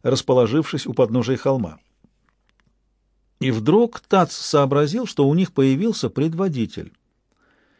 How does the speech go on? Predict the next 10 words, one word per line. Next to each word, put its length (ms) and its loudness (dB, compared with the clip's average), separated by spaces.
Несмотря 520 4
на 140 4
впечатляющую 720 2
речь 260 2
Рапскаля, 680 0
произнесенную 760 0
после 320 -2
возвращения 540 -2
из 160 -6
Кельсингры, 600 -6